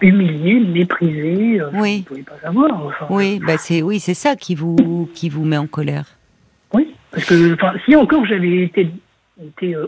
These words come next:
Speaker 1: horrible avec elle, que
Speaker 2: Oui,
Speaker 1: j'avais
Speaker 2: c'est pas le
Speaker 1: été,
Speaker 2: cas.
Speaker 1: là, je fais rien du tout, au
Speaker 2: Non, non,
Speaker 1: contraire.
Speaker 2: mais je vous crois, je vous crois.
Speaker 1: Euh, bon, enfin, je suis pas un mec qui tape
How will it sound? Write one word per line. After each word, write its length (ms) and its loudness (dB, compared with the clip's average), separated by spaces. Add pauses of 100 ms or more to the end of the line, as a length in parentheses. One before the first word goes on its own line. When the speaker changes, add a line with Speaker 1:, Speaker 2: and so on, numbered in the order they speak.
Speaker 1:
horrible 320 -6
avec 300 -4
elle, 360 -8
que 120 -12 (180)
Speaker 2:
Oui, 140 -2
Speaker 1:
j'avais 120 -2
Speaker 2:
c'est 160 -8
pas 180 -6
le 80 -8
Speaker 1:
été, 80 -12
Speaker 2:
cas. 240 -6 (500)
Speaker 1:
là, 200 2
je 140 4
fais 180 -2
rien 220 0
du 140 2
tout, 200 0 (120)
au 40 -6
Speaker 2:
Non, 140 0
non, 140 0
Speaker 1:
contraire. 160 0
Speaker 2:
mais 80 -2
je 100 -2
vous 100 0
crois, 360 -2 (340)
je 80 0
vous 140 -2
crois. 320 -2 (560)
Speaker 1:
Euh, 400 0
bon, 300 2
enfin, 340 -6
je 120 -2
suis 180 -4
pas 160 -4
un 220 0
mec 200 -2
qui 80 -10
tape 220 -10